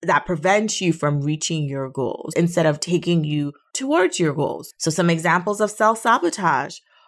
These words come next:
overthinking things, leading to paralysis and indecision,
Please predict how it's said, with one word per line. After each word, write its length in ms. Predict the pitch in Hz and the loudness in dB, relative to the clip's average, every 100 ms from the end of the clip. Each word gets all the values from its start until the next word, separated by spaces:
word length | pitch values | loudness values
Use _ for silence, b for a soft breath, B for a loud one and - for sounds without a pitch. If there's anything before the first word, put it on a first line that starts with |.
| - | -2
overthinking 800 | 220 226 226 240 247 247 233 196 | 2 2 0 0 0 0 0 2
things, 460 | 170 147 139 120 - | 2 2 -4 -8 -4
leading 500 | 147 170 170 175 170 - - | 2 4 4 2 0 -2 0
to 520 | 160 151 147 143 143 | 2 4 2 0 -6
paralysis 960 | - 165 151 156 160 160 - - - - - | -4 0 2 4 2 -2 -8 -14 -16 -20 -4
and 380 | 151 143 143 143 - | 2 2 0 -4 -4
indecision, 880 | 160 160 185 285 311 202 110 - | 0 2 2 2 2 2 -2 -8